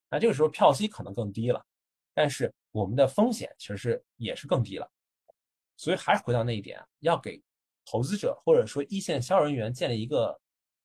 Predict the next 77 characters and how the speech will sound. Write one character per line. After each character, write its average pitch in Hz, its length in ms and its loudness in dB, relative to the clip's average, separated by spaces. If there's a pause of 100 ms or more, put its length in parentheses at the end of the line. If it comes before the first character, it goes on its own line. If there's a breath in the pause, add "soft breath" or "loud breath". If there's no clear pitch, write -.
(160)
思 - 220 -6
想， - 200 -6
就 113 120 -6
是 107 40 -8
说 147 140 -2
我 110 180 -6
们 113 140 -2
要 170 140 6
让 131 100 2
客 147 160 2
户 - 180 -4 (220 soft breath)
真 214 160 -2
正 151 100 4
了 104 280 6
解 - 200 -6 (520)
这 143 80 -2
个 135 60 2
是 139 360 -4 (320)
我 113 160 2
们 107 80 0
卖 156 180 0
的 160 60 0
是 165 100 -10
什 120 80 -4
么 123 80 0
东 180 160 0
西， - 140 -12 (480)
这 156 80 0
个 151 40 2
东 196 140 2
西 147 200 -4 (180)
并 190 160 2
对 143 80 2
风 220 220 -2
险 117 120 -2
是 - 80 -8
什 101 60 -10
么 98 80 -6
样 170 240 0
的。 - 100 -20 (680)
所 - 180 -2
以 202 60 2 (100)
多 285 220 2
结 113 160 0
构 123 160 8
来 92 180 0
说， 104 240 -4
其 - 80 -8
实 117 80 -6
对 139 160 -4
于 135 60 -2
我， 127 280 -2 (300)
对 170 160 2
于 160 160 4
这 - 160 -8
种 113 240 -2
发 - 260 0
展， 131 160 0
我 110 80 -2
觉 107 60 -6
得 113 60 -4
是 123 40 -4
更 170 200 0
好 - 200 -4
的， - 220 -14
因 107 100 -8
为 135 100 -2
它 - 140 -4
就 185 80 0
可 139 160 -8
以 135 60 -2
做 117 180 0
一 110 120 -2
个 120 180 4
金 139 160 -6
融 139 100 -2
讲 - 160 -6